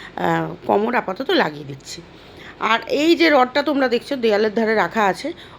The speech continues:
ওনার বডির যেহেতু ভারসাম্যটা এখন একটু হারিয়েছে, সেই জন্য কোমর থেকে উঠতে গেলেও, এই যে রডটা, কোমর থেকে উঠতে গেলে ওনার কিছু একটা সাপোর্ট চাই, তাই এই রডটা আপ-,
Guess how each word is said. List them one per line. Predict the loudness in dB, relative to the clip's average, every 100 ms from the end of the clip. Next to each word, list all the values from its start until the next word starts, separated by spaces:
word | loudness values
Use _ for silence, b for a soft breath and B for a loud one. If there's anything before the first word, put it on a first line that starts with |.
| 0
ওনার | 2 2 2
বডির | 0 2 0 2
যেহেতু | 0 0
ভারসাম্যটা | -2 -4 -2 -2 0 0
এখন | 0 0
একটু | -4 -6
হারিয়েছে, | -2 0 2 0 0 -8 B B B B
সেই | 0 2
জন্য | 4 4 2 2
কোমর | 2 2 2
থেকে | 0 0
উঠতে | -4 -2 2
গেলেও, | 4 4 4
এই | 2
যে | 2 4
রডটা, | 4 2 -4 -6 B B B
কোমর | 0 2 0
থেকে | 0 0
উঠতে | 0 0
গেলে | 4 4
ওনার | 2 0
কিছু | 0 2
একটা | 2
সাপোর্ট | 0 -2 0 0 0
চাই, | -4 0
তাই | 2 4
এই | 6 6
রডটা | 4 2 0 -2
আপ-, | -2